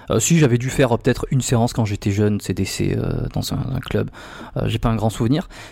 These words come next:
Mais par contre, je suis intéressé, je pense que je l'ai déjà dit dans, dans un épisode précédent, euh, et c'est pas dans un objectif de forcément vouloir me dé-, de défendre ou de,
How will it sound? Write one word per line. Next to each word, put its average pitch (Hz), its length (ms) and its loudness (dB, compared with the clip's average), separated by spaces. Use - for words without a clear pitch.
Mais 120 60 2
par - 160 0
contre, 247 120 4
je - 60 -4
suis 151 80 4
intéressé, 151 440 2
je 139 80 2
pense - 200 0
que 139 80 0
je 120 60 2
l'ai 123 80 4
déjà 127 220 4
dit 139 140 -2
dans, 107 340 2
dans 107 220 0
un 113 60 4
épisode 117 320 2
précédent, 131 520 0
euh, 98 560 2
et 120 60 0
c'est 139 160 2
pas 226 140 4
dans 220 200 4
un 185 60 6
objectif 170 420 2
de 147 120 2
forcément 175 340 2
vouloir 147 240 4
me 143 60 4
dé-, 131 140 4
de 131 260 2
défendre 139 760 0
ou 127 180 0
de, 113 680 4